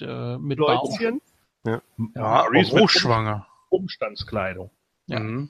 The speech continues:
Speaker 4: Hochschwanger. Respekt, dass du sich da
Speaker 2: Ja, Maria, Maria doch auch, ne?
Speaker 3: Und dann kam Kelle Kelle.
Speaker 2: Kelle Kelle.
Speaker 1: Ja.
Speaker 2: <laughs>
Speaker 1: Hat auch
Speaker 2: Grüße.
Speaker 1: gewunken, hat sich dahin gestellt und
Speaker 3: Ja, aber
Speaker 1: dann
Speaker 3: die ist auch noch ziemlich jung, oder? Also die,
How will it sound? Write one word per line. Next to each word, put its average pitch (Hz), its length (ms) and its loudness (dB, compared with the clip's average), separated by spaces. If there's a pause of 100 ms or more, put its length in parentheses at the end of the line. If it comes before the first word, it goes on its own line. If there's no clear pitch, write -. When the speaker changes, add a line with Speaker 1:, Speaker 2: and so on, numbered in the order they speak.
Speaker 4:
Hochschwanger. 131 800 -2
Respekt, - 460 -2
dass 147 140 2
du 143 80 -2
sich 139 200 -4
da 135 400 0 (180)
Speaker 2:
Ja, 113 120 -2
Maria, 123 520 -2
Maria 123 380 -4
doch 135 140 -4
auch, 180 120 -6
ne? 143 260 -10 (460)
Speaker 3:
Und 110 120 -6
dann 135 100 4
kam 139 240 0
Kelle 135 300 0
Kelle. 120 360 -2 (640)
Speaker 2:
Kelle 127 220 4
Kelle. 135 480 2
Speaker 1:
Ja. - 160 -8
Speaker 2:
<laughs> - 40 -
Speaker 1:
Hat 120 960 0
auch 165 200 0
Speaker 2:
Grüße. 233 260 8
Speaker 1:
gewunken, 113 240 -2
hat 165 120 -10
sich 160 140 -12
dahin 165 320 2
gestellt 156 580 0
und 131 380 -6 (840)
Speaker 3:
Ja, 139 80 6
aber 156 100 6
Speaker 1:
dann 160 80 4
Speaker 3:
die 180 40 6
ist 175 140 2
auch 185 140 6
noch 190 180 -4
ziemlich 185 260 -2
jung, 170 260 -2
oder? 160 460 2
Also 131 220 0
die, 127 280 -6